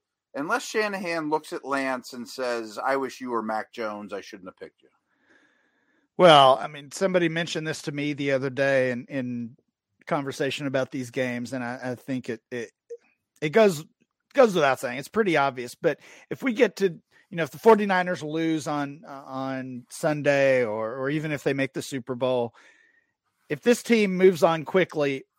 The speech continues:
Speaker 2: from Jimmy Garoppolo, as, as the Chiefs did a few years ago with Alex Smith, then
Speaker 1: Good
Speaker 2: it's,
Speaker 1: comparison.
Speaker 2: it, it's all systems go, right?
Speaker 1: Right.
Speaker 2: Uh, but i-,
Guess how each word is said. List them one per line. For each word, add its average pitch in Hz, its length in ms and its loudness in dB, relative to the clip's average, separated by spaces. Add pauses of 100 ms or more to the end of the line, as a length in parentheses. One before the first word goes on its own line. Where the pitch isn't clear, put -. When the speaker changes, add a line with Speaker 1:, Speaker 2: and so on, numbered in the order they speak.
(520)
Speaker 2:
from 147 420 2
Jimmy 151 300 -4
Garoppolo, 127 840 0
as, 120 260 -6
as 151 220 0
the 139 140 -4
Chiefs - 400 -6
did 131 320 -4 (340)
a 160 60 -8
few 151 220 -8
years 147 460 -4
ago 131 180 -12
with 131 120 -4
Alex 123 320 -2
Smith, 135 400 -2 (560)
then 156 180 0
Speaker 1:
Good 156 100 4
Speaker 2:
it's, 123 240 -4
Speaker 1:
comparison. 87 480 -14 (180)
Speaker 2:
it, 160 200 -8
it's 156 220 -2
all 160 180 8
systems 135 460 -6
go, 135 300 4
right? 156 360 6 (300)
Speaker 1:
Right. 139 380 4
Speaker 2:
Uh, 139 60 -2 (600)
but 156 360 8
i-, 135 120 2